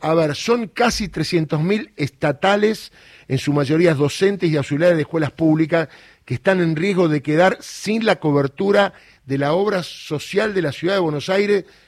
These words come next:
luego, esto es lo fuerte, de años de vaciamiento.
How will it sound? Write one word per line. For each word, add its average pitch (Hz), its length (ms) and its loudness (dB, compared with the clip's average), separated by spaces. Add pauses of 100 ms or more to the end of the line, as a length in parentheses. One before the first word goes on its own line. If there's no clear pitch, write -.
luego, 226 680 2
esto 175 200 -4
es 143 60 0
lo 127 100 0
fuerte, 107 480 -8 (260)
de 165 200 2
años 233 420 0
de 190 160 0
vaciamiento. 175 1500 -2